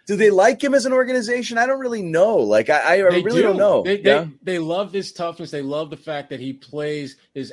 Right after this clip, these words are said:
Speaker 2: ass off at one end of the floor as hard as anyone around. But the bottom line is this. He wants tw-,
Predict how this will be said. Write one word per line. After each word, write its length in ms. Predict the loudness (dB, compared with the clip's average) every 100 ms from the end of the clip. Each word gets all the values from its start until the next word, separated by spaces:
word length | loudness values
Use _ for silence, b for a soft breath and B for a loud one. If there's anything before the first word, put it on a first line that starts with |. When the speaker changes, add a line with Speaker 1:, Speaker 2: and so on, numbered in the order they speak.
| -12
Speaker 2:
ass 340 | -10 -10 -10
off 200 | -12 -12
at 80 | -12
one 240 | -8 -8
end 180 | -8 -8
of 60 | -10
the 80 |
floor 340 | -12 -12 -10 -12 b _
as 160 | -14 -10
hard 240 | -10 -8
as 120 | -12 -12
anyone 460 | -10 -8 -8 -8
around. 340 | -10 -12 -12 -8
But 160 | -8
the 60 | -8
bottom 340 | -10 -12 -10
line 240 | -10 -8 -8
is 160 | -10
this. 320 | -12 -12 -14 -20 _ _ _ _ _ _ _ _ _ _ _
He 240 | 0 0
wants 320 | 0 -4 -6
tw-, 180 | -14 -14